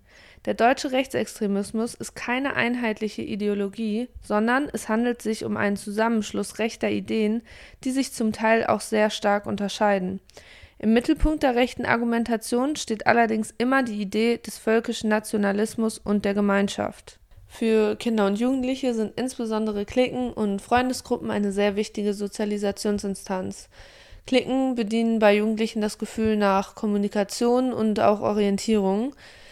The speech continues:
Sie ermöglichen ihnen das Gefühl von Zugehörigkeit, Anerkennung und auch Bestätigung. Vor allem Jugendliche mit sehr geringem Selbstwertgefühl suchen dann Rückhalt über Cliquen.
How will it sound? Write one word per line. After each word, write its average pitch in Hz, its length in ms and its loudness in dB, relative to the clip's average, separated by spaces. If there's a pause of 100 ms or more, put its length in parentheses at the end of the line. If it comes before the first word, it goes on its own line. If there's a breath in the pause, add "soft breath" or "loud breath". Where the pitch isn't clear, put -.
(120)
Sie 226 340 0
ermöglichen 262 580 2
ihnen 233 240 0
das 214 220 0
Gefühl 214 320 -4
von 208 280 -2
Zugehörigkeit, 226 1080 2
Anerkennung 214 640 2
und 214 160 -2
auch 202 140 2
Bestätigung. 190 840 -2 (800 soft breath)
Vor 233 160 8
allem 262 220 6
Jugendliche 254 560 4
mit 226 200 2
sehr 220 280 8
geringem 208 340 0
Selbstwertgefühl 208 920 0
suchen 220 340 -2
dann 208 240 4
Rückhalt 220 380 2
über 220 200 2
Cliquen. 214 480 0